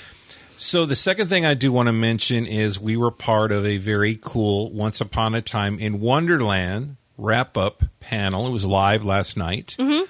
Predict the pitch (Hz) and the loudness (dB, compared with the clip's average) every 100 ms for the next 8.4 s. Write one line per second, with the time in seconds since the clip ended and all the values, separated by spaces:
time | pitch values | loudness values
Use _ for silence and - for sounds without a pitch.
0 | _ - 101 - - 104 - 95 104 139 | _ -4 -2 -2 -2 -2 -2 -2 0 -2
1 | - - - _ _ _ _ _ - 123 | -4 -8 -10 _ _ _ _ _ -4 0
2 | 127 127 127 131 113 131 135 135 127 120 | 2 2 0 -2 -4 -2 0 2 2 2
3 | 120 107 - 113 - - 110 123 120 160 | 0 -2 -6 -6 -2 0 0 2 2 2
4 | 180 170 - - _ _ _ - 117 95 | 2 -2 -8 -18 _ _ _ -8 -6 -4
5 | 101 104 92 95 120 143 160 156 160 156 | -2 -2 0 0 0 2 2 0 -2 -4
6 | 156 156 143 151 147 147 147 147 143 143 | -4 -4 -2 -2 -2 -2 -2 -2 -2 -2
7 | 147 151 147 - 107 95 95 101 98 95 | -4 -4 -6 -6 -4 -2 -2 0 0 -2
8 | 98 95 - | -2 -4 -6